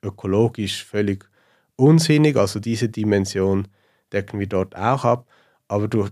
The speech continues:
dadurch, dass wir vor Ort verarbeiten, kriegen auch die Kleinbauern ein bisschen eine andere Perspektive von ihrem Produkt. Es ist dann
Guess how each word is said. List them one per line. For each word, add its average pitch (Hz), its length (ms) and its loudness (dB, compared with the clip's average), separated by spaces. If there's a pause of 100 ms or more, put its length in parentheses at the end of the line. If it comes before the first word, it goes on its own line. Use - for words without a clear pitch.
dadurch, 117 360 0
dass - 280 -8
wir 107 100 -2
vor 101 200 -2
Ort 107 260 2
verarbeiten, 101 960 0 (800)
kriegen 127 340 4
auch 117 180 2
die 127 160 -10
Kleinbauern 123 760 2
ein 117 120 2
bisschen 117 400 -2 (280)
eine 113 420 0
andere 120 340 4
Perspektive 113 880 -6
von 104 180 -4
ihrem 98 280 2
Produkt. 92 540 -10
Es - 160 -14
ist - 180 -14
dann 98 220 -2